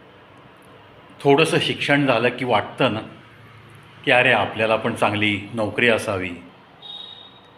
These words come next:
आपलं पण एखाद्या चांगल्या ठिकाणी छानपैकी लग्न व्हावं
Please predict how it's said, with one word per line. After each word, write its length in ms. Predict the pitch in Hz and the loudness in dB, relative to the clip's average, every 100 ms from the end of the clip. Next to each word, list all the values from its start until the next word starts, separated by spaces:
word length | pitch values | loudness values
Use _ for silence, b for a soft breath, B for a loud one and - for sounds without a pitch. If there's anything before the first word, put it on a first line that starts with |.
| - - - | -20 -20 -8
आपलं 280 | 113 131 131 | -4 0 2
पण 140 | 131 | 4
एखाद्या 340 | 123 123 120 | 2 2 0
चांगल्या 360 | 120 110 104 113 | 0 0 0 0
ठिकाणी 440 | 110 110 110 107 107 - | 0 -4 -4 -4 -4 -4
छानपैकी 480 | 107 104 104 113 | -4 -2 -2 -2
लग्न 220 | 101 98 110 | -2 -2 -4
व्हावं 460 | 107 92 87 82 | -2 -2 -4 -8